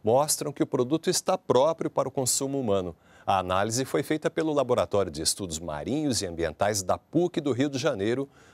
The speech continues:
por solicitação do Ministério da Agricultura. As amostras foram coletadas nos estados da Bahia, Ceará, Pernambuco e Rio Grande do Norte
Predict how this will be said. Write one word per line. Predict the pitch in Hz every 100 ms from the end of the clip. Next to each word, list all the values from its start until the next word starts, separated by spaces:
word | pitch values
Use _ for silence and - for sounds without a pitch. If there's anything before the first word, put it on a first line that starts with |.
| _
por | - 175
solicitação | - 165 156 147 156 135 120 127
do | 131
Ministério | 127 117 - 120
da | 117
Agricultura. | 113 120 120 131 - - - _ - - -
As | 95
amostras | 95 87 113 120 - 82
foram | - 92
coletadas | 85 87 78 98 104 104 90
nos | 98 98
estados | 90 - 78 71
da | 71
Bahia, | 78 76 71 98 131 117
Ceará, | - 104 80 98
Pernambuco | 110 110 98 80 87 131 131
e |
Rio | 95 151
Grande | 147 110 160 151
do | 143
Norte | 120 123 147 139 156